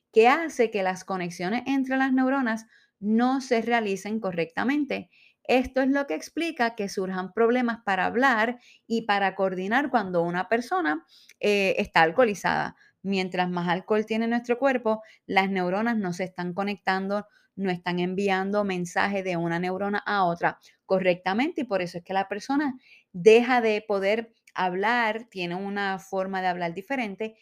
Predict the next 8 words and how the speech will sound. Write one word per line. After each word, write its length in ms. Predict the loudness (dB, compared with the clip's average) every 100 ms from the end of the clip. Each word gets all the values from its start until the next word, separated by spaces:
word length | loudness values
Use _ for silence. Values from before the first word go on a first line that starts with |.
| _ _ -2
y 140 | 0
muchas 420 | 0 -4 -8 -6
veces 420 | -4 -4 -4 -4
no 200 | -4 -6
puede 280 | -2 0 0
coordinar 500 | -4 -6 -6 -6 -8
sus 160 | -8 -10
movimientos, 560 | -4 -2 -2 -4 -8